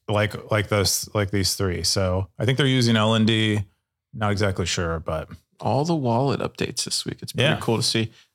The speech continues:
Speaker 2: Um, this is from Nerd to Ninja. He had, uh, he had, like, a little meme here. He says, "Not your keys, not your coins.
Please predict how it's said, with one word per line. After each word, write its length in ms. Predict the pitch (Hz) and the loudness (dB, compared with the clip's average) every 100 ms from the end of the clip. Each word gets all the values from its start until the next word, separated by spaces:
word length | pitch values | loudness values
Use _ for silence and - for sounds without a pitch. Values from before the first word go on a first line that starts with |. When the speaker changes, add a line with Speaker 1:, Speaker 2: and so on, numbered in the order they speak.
| - | -2
Speaker 2:
Um, 400 | 117 120 120 117 | 2 4 4 2
this 240 | 135 127 | 2 2
is 180 | 135 120 | 2 0
from 640 | - 131 123 120 117 117 117 | 0 2 2 2 -2 -2 0
Nerd 260 | 117 127 | 0 0
to 80 | 117 | -2
Ninja. 540 | 113 120 135 113 104 117 | 0 0 2 2 2 2
He 160 | 120 | 4
had, 300 | 190 110 107 | 4 4 4
uh, 260 | 113 123 120 | 2 2 2
he 140 | 120 120 | 0 -2
had, 80 | |
like, 140 | 113 113 | -2 -2
a 20 | |
little 160 | 113 110 | -2 0
meme 260 | 110 110 | 0 0
here. 100 | 120 | 0
He 60 | 107 | -2
says, 180 | 123 110 | -2 -2
"Not 140 | 120 | 0
your 80 | 117 | -2
keys, 320 | 117 113 110 113 | -2 0 2 0
not 100 | 110 | -2
your 100 | - | -2
coins. 440 | 113 110 107 107 | -2 -2 -2 -6